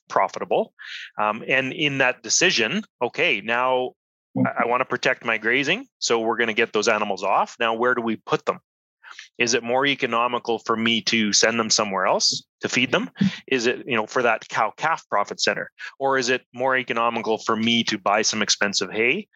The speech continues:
Or is it more economical for me to cull some and get rid of them? And I understand the point of, of what that, that, uh, I'd like to see it, but I haven't yet. But the, the, the point of it is, um, if you sell off part of the factory,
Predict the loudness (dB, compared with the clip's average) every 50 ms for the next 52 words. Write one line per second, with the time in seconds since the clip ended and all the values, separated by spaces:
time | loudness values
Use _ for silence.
0 | -20 -20 -10 -4 -2 0 0 0 0 0 0 0 0 0 0 0 0 0 0 0
1 | 0 0 0 -2 -2 -4 -4 -2 -2 0 0 0 0 -2 0 2 2 2 2 2
2 | 0 0 -2 -4 -6 -8 -8 -4 -4 -2 0 2 2 2 0 -2 -6 -12 _ _
3 | _ _ -16 -12 -12 -10 -10 -12 -10 -8 -4 -2 0 0 2 2 0 0 -2 0
4 | 0 0 0 2 0 0 -2 -2 -2 0 0 0 2 2 0 0 0 -4 -4 -2
5 | -2 -2 0 0 0 0 0 _ -2 -2 -2 -2 -4 _ _ _ _ _ _ _
6 | _ _ _ -2 0 0 0 0 -2 -2 0 0 2 2 0 0 0 -2 -2 0
7 | 0 2 2 2 2 2 0 -2 -2 0 0 2 0 0 0 0 0 0 0 0
8 | 0 -2 -2 -2 -2 0 0 0 0 0 -4 -6 -2 0 0 0 0 0 0 0
9 | 0 0 2 0 0 0 -4 -6 -8 -12 -14 -12 -12 -12 -14 -16 -20 _ _ -4
10 | -2 -2 -2 -2 -6 -4 -2 -2 -2 0 0 0 2 2 2 2 2 2 2 2
11 | 0 -2 -4 -2 0 0 0 0 -4 -4 -4 -2 0 0 -2 -2 -6 -8 -6 -6
12 | -6 -6 -8 -8